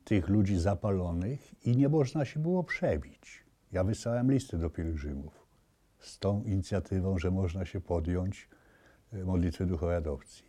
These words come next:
I rezultaty były mizerne. Dopiero kiedy Ojciec Święty Jan Paweł drugi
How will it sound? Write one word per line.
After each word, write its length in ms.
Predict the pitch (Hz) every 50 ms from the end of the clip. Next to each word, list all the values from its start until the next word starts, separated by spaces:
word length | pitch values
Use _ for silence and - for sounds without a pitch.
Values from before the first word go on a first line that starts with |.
| _ _ _ _ -
I 260 | 95 101 104 117 - -
rezultaty 640 | 101 98 104 101 101 113 107 92 - 120 110 131 123
były 220 | 123 135 139 143
mizerne. 520 | 151 147 135 139 143 117 104 - - 82
Dopiero 380 | 82 82 80 - 95 98 110 104
kiedy 280 | - - 117 123 131 - - - - - - - - -
Ojciec 280 | 117 120 113 - 123 113
Święty 320 | - 131 127 117 - -
Jan 120 | 110 110
Paweł 260 | 101 - 113 117 120 113
drugi 420 | 113 120 127 120 98 80 -